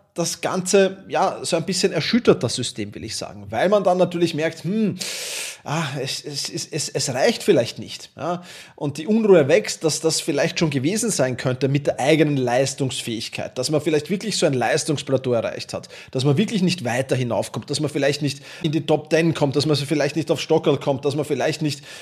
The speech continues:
im, im Mannschaftssport den nächsten Karriereschritt einfach nimmt. Und das ist, äh, natürlich etwas, das für Zweifel sorgt, für Ängste sorgt,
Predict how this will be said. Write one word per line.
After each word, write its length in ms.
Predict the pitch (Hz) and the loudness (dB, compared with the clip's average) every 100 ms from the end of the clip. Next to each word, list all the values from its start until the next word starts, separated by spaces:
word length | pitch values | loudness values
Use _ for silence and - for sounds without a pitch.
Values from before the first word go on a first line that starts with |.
| - | -2
im, 180 | 151 - | -2 0
im 160 | 147 | 0
Mannschaftssport 720 | 143 190 185 180 - 156 147 | 2 2 2 0 2 4 4
den 160 | 156 143 | 4 2
nächsten 460 | 147 170 - 151 147 | 2 2 -2 -2 -2
Karriereschritt 760 | 135 139 202 196 - 120 - | -2 2 4 4 2 -4 -8
einfach 360 | 82 - - - | -12 -16 -18 -18
nimmt. 300 | - 71 - - - - - | -20 -20 -20 -20 -18 -16 -10
Und 120 | 131 | 0
das 160 | 190 247 | 0 2
ist, 200 | 196 - | 0 2
äh, 220 | 208 185 | 8 8
natürlich 440 | 190 185 190 180 | 8 4 4 4
etwas, 340 | 170 170 165 - | 0 2 2 4
das 260 | 170 - | 4 4
für 420 | - 151 135 120 - _ _ _ - | 2 6 6 4 -6 _ _ _ -10
Zweifel 460 | - - 185 226 | -8 0 2 4
sorgt, 380 | - 214 190 - | 4 6 6 4
für 140 | - | -2
Ängste 320 | 135 190 190 196 | 0 0 0 0
sorgt, 480 | - 175 175 - | 4 2 2 -6